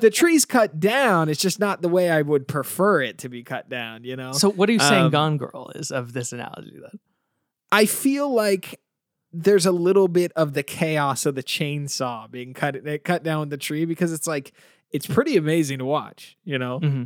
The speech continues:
Speaker 1: The tree is getting cut down.
Speaker 2: Mm-hmm.
Speaker 1: It is falling over, but it's a little messy, and I'm not sure, like,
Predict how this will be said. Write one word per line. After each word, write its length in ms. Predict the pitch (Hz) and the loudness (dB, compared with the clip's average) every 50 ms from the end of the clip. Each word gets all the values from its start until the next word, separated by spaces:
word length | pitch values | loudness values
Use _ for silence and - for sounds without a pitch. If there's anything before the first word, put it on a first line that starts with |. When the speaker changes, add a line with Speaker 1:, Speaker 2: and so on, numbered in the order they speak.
| - _ | -6 _
Speaker 1:
The 100 | 156 165 | -2 -2
tree 420 | 160 - - 262 294 285 247 196 220 | 0 2 2 2 2 4 4 4 4
is 200 | 262 240 196 170 | 4 4 2 4
getting 260 | 196 202 185 175 170 | 4 4 2 2 0
cut 280 | - - 196 - - | 0 -2 -4 -2 -2
down. 480 | 151 165 170 160 143 127 117 117 123 - _ _ _ - | -2 -2 -2 -2 -4 -6 -8 -12 -16 -20 _ _ _ -6
Speaker 2:
Mm-hmm. 200 | 139 127 120 110 - _ _ - | -4 -4 -4 -8 -12 _ _ 0
Speaker 1:
It 160 | 175 180 190 | 4 6 8
is 220 | 214 208 202 202 | 8 8 6 4
falling 480 | - - - 226 208 202 196 185 175 180 | 2 0 2 2 4 4 4 2 2 2
over, 600 | 190 202 190 175 156 147 143 139 135 131 - - | 2 4 4 2 2 0 0 -2 -2 -4 -6 -6
but 180 | 143 143 151 151 | -6 -4 -2 -2
it's 160 | 147 - - | -2 0 0
a 60 | 175 | 0
little 320 | 160 165 170 170 165 160 156 | 0 2 0 0 0 0 -2
messy, 600 | 147 147 151 151 - - 165 165 165 160 - - | -2 -4 -4 -2 -2 -2 -2 0 0 -2 -2 -4
and 120 | 147 147 | -4 -4
I'm 160 | 143 139 143 143 | -4 -4 -4 -4
not 260 | 156 156 156 - - | -6 -8 -6 -6 -4
sure, 360 | - - 160 156 147 143 143 | -2 0 2 2 2 2 0
like, 480 | 139 131 120 120 127 120 - - - | -2 -4 -4 -6 -6 -10 -12 -16 -20